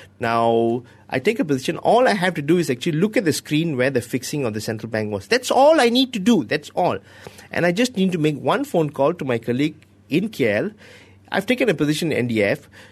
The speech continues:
You just take another position which you like, actually. After all, we're sharing the same books." That's all. And you can be rest assured the local bank, foreign bank,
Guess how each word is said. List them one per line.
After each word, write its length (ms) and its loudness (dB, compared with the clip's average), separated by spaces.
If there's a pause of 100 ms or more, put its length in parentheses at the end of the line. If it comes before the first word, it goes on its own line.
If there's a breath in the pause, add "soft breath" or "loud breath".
You 140 0
just 160 2
take 160 2
another 240 0
position 400 -2
which 160 -8
you 80 -8
like, 240 -2
actually. 400 -4
After 300 -2
all, 40 4
we're 120 -2
sharing 320 -2
the 60 -4
same 260 -6
books." 380 -12 (720)
That's 220 0
all. 140 2
And 260 0 (100)
you 160 2
can 320 0
be 140 4
rest 240 2
assured 320 2
the 80 0
local 340 2
bank, 320 -2
foreign 300 0
bank, 260 -6